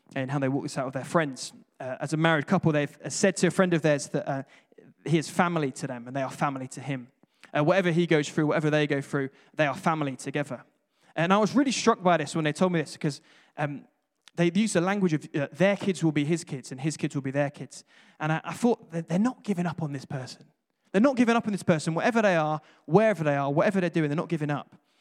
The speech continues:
And at times, I think they know this will be painful and tough for them, and can, you can get rejected, and it can be harmful and hurtful. But they know that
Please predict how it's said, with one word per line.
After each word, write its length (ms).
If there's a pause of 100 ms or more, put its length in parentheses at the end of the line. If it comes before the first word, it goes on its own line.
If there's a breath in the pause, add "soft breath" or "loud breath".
(200 loud breath)
And 80
at 100
times, 320
I 60
think 160
they 100
know 140
this 120
will 60
be 100
painful 480
and 80
tough 240
for 120
them, 220 (260 soft breath)
and 120
can, 220
you 80
can 160
get 140
rejected, 420
and 100
it 60
can 140
be 100
harmful 420
and 100
hurtful. 500 (440 soft breath)
But 120
they 80
know 260
that 240